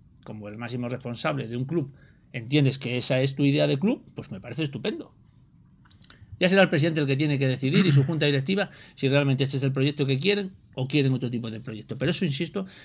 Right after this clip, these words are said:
son a otras personas a los que le corresponde dilucidar. Pero la fractura es evidente y eso ha salpicado a otras capas, porque no es normal la situación en la que se encuentra el vestuario.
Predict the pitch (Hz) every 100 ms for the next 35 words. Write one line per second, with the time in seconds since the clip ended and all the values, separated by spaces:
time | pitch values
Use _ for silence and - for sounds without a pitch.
0 | - - 131 135 139 135 120 131 120 135
1 | 113 110 120 120 123 127 120 113 110 113
2 | 127 - 107 107 104 117 - - 151 185
3 | 202 - - 107 113 98 131 151 113 -
4 | 110 107 123 147 - 110 110 110 110 120
5 | 139 120 113 120 - - 156 120 110 -
6 | 104 117 131 135 139 135 156 175 277 -
7 | - - 113 120 110 123 131 143 127 113
8 | 110 131 147 143 - 107 101 -